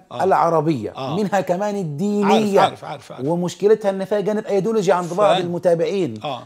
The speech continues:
Speaker 2: اللي بينشروا ويشاروا ومش عارف طابع هذا الكلام إيه
Speaker 1: أيوة.
Speaker 2: ومشكلته إيه، علشان خاطر هو بيصفي بعض الحسابات
Speaker 1: أدري.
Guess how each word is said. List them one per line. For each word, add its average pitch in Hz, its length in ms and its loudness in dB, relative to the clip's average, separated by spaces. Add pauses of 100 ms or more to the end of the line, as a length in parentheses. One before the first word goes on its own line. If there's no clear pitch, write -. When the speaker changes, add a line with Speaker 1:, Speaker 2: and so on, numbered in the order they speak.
Speaker 2:
اللي 190 140 2
بينشروا 185 380 0
ويشاروا 180 400 2
ومش 180 180 -4
عارف 202 200 -2
طابع 196 220 2
هذا 185 200 0
الكلام 185 360 -2
إيه 190 60 -4
Speaker 1:
أيوة. 185 100 0
Speaker 2:
ومشكلته 160 440 -6
إيه، 156 160 -2 (540)
علشان 135 340 -8
خاطر 170 240 -2
هو 180 140 0
بيصفي 160 540 -2
بعض 160 460 4
الحسابات 151 640 -2
Speaker 1:
أدري. 147 240 -4